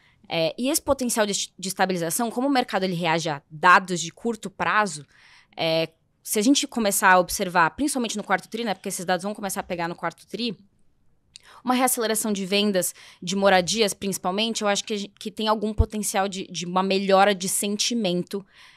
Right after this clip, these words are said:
é, pensando numa possível estabilização. A longo prazo, é, eu acho que tem algumas preocupações adicionais estruturais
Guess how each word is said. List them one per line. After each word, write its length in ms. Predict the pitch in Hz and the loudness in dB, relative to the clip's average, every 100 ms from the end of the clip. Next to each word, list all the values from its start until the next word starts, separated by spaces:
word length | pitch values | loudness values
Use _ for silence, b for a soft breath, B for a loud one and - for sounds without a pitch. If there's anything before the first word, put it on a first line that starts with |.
| b - | b -4
é, 580 | 165 165 165 160 160 - _ _ _ _ | 0 2 2 0 -4 -10 _ _ _ _
pensando 460 | 196 208 - 214 220 | 0 0 2 0 0
numa 160 | 220 214 | 0 -2
possível 400 | 214 - 247 262 | -2 -2 2 2
estabilização. 880 | - 233 240 233 254 - 165 135 - _ b b - | 2 0 0 0 0 0 -2 -6 -12 _ b b 6
A 120 | 277 | 8
longo 380 | 320 277 247 226 | 8 4 2 -2
prazo, 640 | 220 214 214 190 151 143 - b b b _ _ - | 4 8 8 8 2 -8 -18 b b b _ _ -8
é, 320 | 165 160 160 190 | -2 -2 0 4
eu 80 | |
acho 120 | 196 - | 4 2
que 120 | - | 2
tem 80 | 214 | 2
algumas 340 | 202 233 233 | 2 0 0
preocupações 640 | - 220 - 214 - 208 | 0 0 0 0 0 -2
adicionais 640 | 214 - 240 226 208 214 - - | -2 -2 0 2 2 0 -6 -2
estruturais 1040 | 262 - 269 269 269 220 170 180 - | 0 0 -4 -6 0 2 2 0 -6